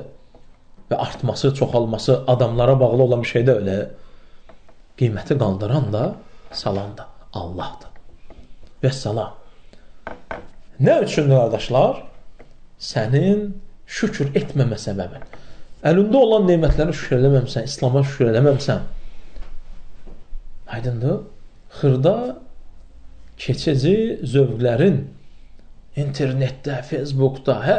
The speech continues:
hansı şəbəkədə olursa olsun, adam yazır, doldurur. Naşükürlük. Bir dəfə şükür eləməyib, həmd eləməyib,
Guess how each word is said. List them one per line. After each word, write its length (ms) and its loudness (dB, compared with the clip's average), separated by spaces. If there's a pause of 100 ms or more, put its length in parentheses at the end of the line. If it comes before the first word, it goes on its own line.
(120)
hansı 380 4
şəbəkədə 480 4
olursa 360 6
olsun, 360 4 (1000)
adam 300 2
yazır, 380 -4 (100)
doldurur. 460 4 (400)
Naşükürlük. 960 4 (1300)
Bir 140 4
dəfə 200 2
şükür 340 0
eləməyib, 340 4
həmd 240 6
eləməyib, 360 4